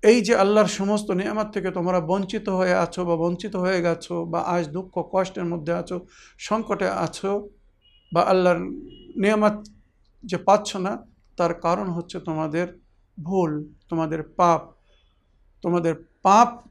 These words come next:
তোমাদের ভুল তোমাদেরকে আল্লাহর নিয়ামত থেকে দূরে রেখেছে। তোমরা তওবা করো, ইস্তেগফার করো, সব ফিরে পাবে। সুতরাং সবাই ফিরে যেয়ে আল্লাহর কাছে তওবা করছে,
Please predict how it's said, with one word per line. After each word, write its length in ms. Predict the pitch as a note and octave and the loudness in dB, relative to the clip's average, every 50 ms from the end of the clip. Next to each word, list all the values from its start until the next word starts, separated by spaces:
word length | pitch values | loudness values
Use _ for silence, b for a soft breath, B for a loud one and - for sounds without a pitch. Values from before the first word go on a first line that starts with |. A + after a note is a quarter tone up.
| _ - | _ -6
তোমাদের 480 | F#3+ E3+ E3 E3 D#3 E3 D#3+ D#3 F3 - - _ _ _ _ _ _ _ _ _ _ _ _ _ _ _ - E3 | -2 0 0 0 0 0 -2 -2 -6 -12 -16 _ _ _ _ _ _ _ _ _ _ _ _ _ _ _ 0 2
ভুল 180 | A3 C4 B3+ | 4 4 4
তোমাদেরকে 480 | C4 A3+ G3+ G3 F#3+ F#3+ F#3 F3+ F#3 F#3 | 2 0 0 2 2 0 -2 -2 -2 -2
আল্লাহর 340 | E3+ E3+ E3+ F3 F3 E3+ F#3+ | -2 0 0 0 -2 -2 -2
নিয়ামত 440 | F3+ F3+ F#3 G3 F#3+ F3+ F3+ F3+ | -2 -2 -2 0 -2 -4 -4 -6
থেকে 220 | - E3+ D#3 - E3 | -8 -12 -10 -10 -6
দূরে 260 | D3+ F3+ F3+ F3+ E3 | -4 -2 0 0 0
রেখেছে। 460 | D#3 D3+ D3+ D#3 D3+ - - E3+ E3 - _ _ _ _ _ _ _ _ _ _ _ _ _ _ _ _ _ _ _ _ _ _ _ _ _ _ _ _ _ _ _ _ _ _ _ _ _ _ | -2 -4 -6 -10 -14 -14 -14 -16 -18 -18 _ _ _ _ _ _ _ _ _ _ _ _ _ _ _ _ _ _ _ _ _ _ _ _ _ _ _ _ _ _ _ _ _ _ _ _ _ _
তোমরা 240 | - D#3+ D#3+ E3 D#3+ | -8 -4 -4 -4 -2
তওবা 360 | D#3+ - G3 A3+ A3+ A#3 A#3 | 0 4 6 6 8 8 6
করো, 440 | A#3 A3+ F#3 E3+ D#3+ D#3 D3+ - - - - | 4 4 0 0 0 -2 -4 -10 -12 -10 -8
ইস্তেগফার 560 | - - - A#3+ A3+ A#3 - A3 G#3+ G#3+ G#3 | -6 -2 0 -2 -2 0 0 0 2 2 2
করো, 440 | G#3 F#3+ F3 F3 F#3+ G3+ G#3+ G#3 - _ _ _ _ _ _ _ _ _ _ _ _ _ _ _ _ _ _ _ _ _ | 0 -2 0 0 0 -2 -4 -6 -12 _ _ _ _ _ _ _ _ _ _ _ _ _ _ _ _ _ _ _ _ _
সব 280 | - - C4 B3+ B3+ - | -2 4 4 4 4 4
ফিরে 220 | G#3 G3+ G3+ F3+ | -2 -2 -2 -2
পাবে। 320 | F#3 E3 D#3+ D3+ E3 E3+ - _ _ _ _ _ _ _ | -2 -4 -6 -6 -10 -16 -20 _ _ _ _ _ _ _
সুতরাং 400 | - F#3+ F#3 F#3 F3 E3+ D3+ D3+ | -10 -8 -4 -2 -2 -2 -2 -4
সবাই 420 | - F#3 F#3 F#3 F#3 F#3+ G3 G#3 - - _ _ _ _ _ _ _ _ _ - | -4 -2 0 2 2 0 0 -6 -12 -20 _ _ _ _ _ _ _ _ _ -8
ফিরে 260 | - A3+ G#3 G#3 G3 | -4 2 2 2 2
যেয়ে 180 | E3 F3 F3 | 2 0 -2
আল্লাহর 280 | F3+ F3 F3 F3+ F#3 F3 | -2 -2 -2 -2 -2 -2
কাছে 220 | F3+ E3+ - - | -4 -8 -12 -10
তওবা 340 | - - G3+ G#3+ G#3 G#3 F3+ | -4 0 2 2 2 2 0
করছে, 460 | - - E3 D3 C3 - - D#3 D#3+ | 0 -2 -6 -8 -8 -12 -16 -16 -16